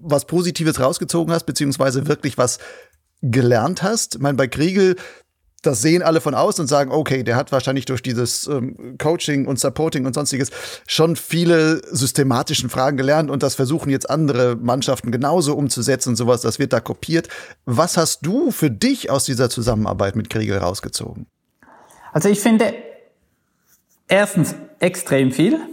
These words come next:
Speaker 2: Auf, auf ganz verschiedenen Ebenen. Für mich hat es zwei Dinge. Das eine ist,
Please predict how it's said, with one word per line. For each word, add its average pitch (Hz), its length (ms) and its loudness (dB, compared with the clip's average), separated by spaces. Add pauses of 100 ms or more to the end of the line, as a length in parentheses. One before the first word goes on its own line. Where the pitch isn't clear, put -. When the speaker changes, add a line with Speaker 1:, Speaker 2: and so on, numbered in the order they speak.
(1500)
Speaker 2:
Auf, 139 180 -2
auf - 180 -2
ganz 190 220 2
verschiedenen 160 420 0
Ebenen. 208 360 -2 (200)
Für 185 120 -2
mich 226 180 2
hat 220 160 0
es - 160 -4
zwei 160 260 0
Dinge. 151 320 0
Das - 280 -8
eine 226 280 4
ist, 233 460 -2